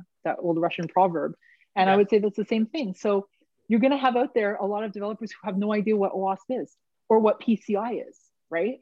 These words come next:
Speaker 1: For the credit card industry or
Speaker 2: Yeah, I know.
Speaker 1: whatever other standard that is out there that you're supposed to be aligning to. And so it's better to have, uh, it's like the example you gave at the beginning, right? Like, if,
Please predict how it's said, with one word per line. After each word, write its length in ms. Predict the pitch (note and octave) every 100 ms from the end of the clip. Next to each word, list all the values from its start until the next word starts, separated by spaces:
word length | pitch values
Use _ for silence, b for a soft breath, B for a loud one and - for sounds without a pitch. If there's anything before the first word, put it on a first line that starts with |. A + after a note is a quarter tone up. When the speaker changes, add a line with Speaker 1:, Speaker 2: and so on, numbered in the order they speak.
| -
Speaker 1:
For 100 | F#3+
the 60 |
credit 280 | F3+ A3+ A#3+
card 140 | F#3+ E3+
industry 440 | E3+ E3 - D#3
or 340 | F#3 G3 G3+ F#3+
Speaker 2:
Yeah, 80 | D3
I 140 | C#3
know. 180 | C3+ B2+
Speaker 1:
whatever 500 | - G#3 A3 A3+ A#3+
other 220 | - G#3+ G#3
standard 720 | - A3 C#4 A#3+ F#3 F#3 F3
that 280 | F#3 F#3 F3+ _ _ _ _ _ G3+
is 160 | G3 -
out 200 | G#3+ C4+
there 160 | G#3 F#3+
that 120 | F3+
you're 120 | F3+
supposed 420 | - - G3+ G3+
to 60 | A3+
be 80 | A#3+
aligning 380 | A3+ A3 C4 D4+
to. 220 | E4 F#4+ - _ _ _ G#3+
And 160 | G3+
so 120 | G#3+
it's 340 | G3+ G3 - _ _ _ - - -
better 480 | G#3+ C4 G#3+ G3+ G3 -
to 200 | G3+ G3 G3+ -
have, 360 | G3+ A3+ A3 F#3+ _ -
uh, 60 | F#3 - D3 D3
it's 220 | G3+ G3
like 120 | G#3+ G#3
the 60 |
example 380 | G#3 F3 G3 A3+
you 80 | G3+
gave 160 | F#3+ F#3
at 80 |
the 60 | F3
beginning, 420 | E3+ D#3+ F#3 F3+
right? 220 | E3+ F3 F3
Like, 180 | F3
if, 140 | -